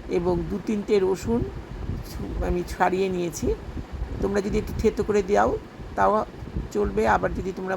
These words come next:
মনে করো যে না গোটা রসুনই দেবো, আমি যেমন গোটা করে গোটা গোটা রসুনই দিয়ে দিয়েছি, তাতেও কিন্তু কোনো সমস্যা নেই, কেন রান্নার পর এমনি রসুনটা নরম হয়ে যাবে আর এর সেন্টটা কিন্তু এর মধ্যে ছড়িয়ে পড়বে। আমার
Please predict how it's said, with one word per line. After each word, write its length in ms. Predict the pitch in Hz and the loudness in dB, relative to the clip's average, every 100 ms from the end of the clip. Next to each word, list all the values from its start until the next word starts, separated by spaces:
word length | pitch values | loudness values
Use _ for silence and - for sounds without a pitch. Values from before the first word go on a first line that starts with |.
| 185 | -2
মনে 120 | 185 - | -4 -2
করো 140 | 190 190 | 0 0
যে 60 | 185 | 0
না 60 | 180 | 0
গোটা 180 | 185 196 | 0 0
রসুনই 380 | 196 185 202 190 196 | 0 0 -2 0 0
দেবো, 160 | 220 - - - - - - | 0 -2 -4 -12 -12 -6 0
আমি 120 | 226 233 | 2 4
যেমন 160 | 226 202 | 4 2
গোটা 180 | 196 196 | 2 2
করে 140 | 202 202 190 | 4 2 2
গোটা 180 | 185 185 185 | 0 0 -2
গোটা 160 | 196 196 | 0 0
রসুনই 340 | 185 202 190 180 | -2 -2 -2 0
দিয়ে 140 | 185 160 | 2 4
দিয়েছি, 300 | 170 - 285 - - - - - | 2 2 -4 -6 -10 -10 -4 2
তাতেও 260 | 190 226 240 | 4 4 2
কিন্তু 160 | 254 247 240 | 0 -2 0
কোনো 120 | 208 190 | 0 0
সমস্যা 340 | 165 160 - 160 | -2 -2 -2 -4
নেই, 120 | 165 - - - - | -4 -6 -2 2 2
কেন 120 | 208 208 202 | 2 2 2
রান্নার 320 | 196 208 208 - | 2 2 0 4
পর 120 | 240 254 196 | 4 4 0
এমনি 240 | 196 196 247 | -2 0 2
রসুনটা 420 | 226 - 196 196 185 | 2 0 0 0 2
নরম 200 | 180 196 | 2 0
হয়ে 120 | 190 180 | 2 2
যাবে 200 | 170 214 480 - - - - 190 | 4 2 0 -4 -10 -10 0 4
আর 80 | 185 | 4
এর 80 | 175 - | 2 4
সেন্টটা 320 | 196 - - - | 4 4 2 0
কিন্তু 220 | 220 214 403 196 | 0 -2 0 0
এর 80 | 175 | 0
মধ্যে 240 | 175 180 269 494 - - - - | -2 -2 -4 -4 -10 -16 -14 2
ছড়িয়ে 300 | 240 196 180 160 | 4 6 4 4
পড়বে। 260 | 160 160 160 - - - - - - - - - - - - - - - - - - 202 | 0 0 0 -2 -4 -8 -8 -8 -10 -12 -18 -18 -18 -14 -6 -4 -4 -4 -6 -8 -4 2
আমার 160 | 208 | 2